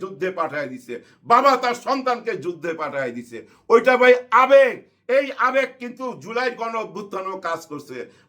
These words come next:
মারা তার সন্তানকে রাস্তায় পাঠাইছে, মারা রাস্তা দাঁড়ায় দাঁড়ায় পানি খাওয়াইতেছিল, বিস্কিট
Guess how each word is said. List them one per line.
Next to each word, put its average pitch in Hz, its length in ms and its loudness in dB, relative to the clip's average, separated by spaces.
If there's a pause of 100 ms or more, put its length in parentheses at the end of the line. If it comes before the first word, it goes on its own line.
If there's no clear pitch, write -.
(100)
মারা 214 240 4 (100)
তার 190 120 2 (100)
সন্তানকে 180 460 2
রাস্তায় 160 420 2
পাঠাইছে, 127 380 -2 (320)
মারা 233 220 6
রাস্তা 214 360 2 (120)
দাঁড়ায় 220 300 4
দাঁড়ায় 202 320 2
পানি 226 200 2 (120)
খাওয়াইতেছিল, 180 580 2 (380)
বিস্কিট 294 400 2